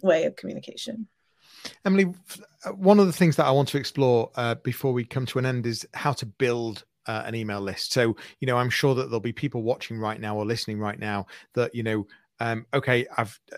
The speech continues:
Speaker 2: you know, I, I, I need, I need a bigger list. Um, y-, y-, although,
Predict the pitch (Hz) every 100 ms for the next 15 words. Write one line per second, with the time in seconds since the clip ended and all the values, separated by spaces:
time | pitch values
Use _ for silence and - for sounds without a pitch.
0 | - 123 117 - - 135 - 131 143 151
1 | - _ 120 120 113 98 147 127 123 120
2 | 110 - - - - - _ 113 110 113
3 | 113 123 - - - - 156 180 196 175
4 | 220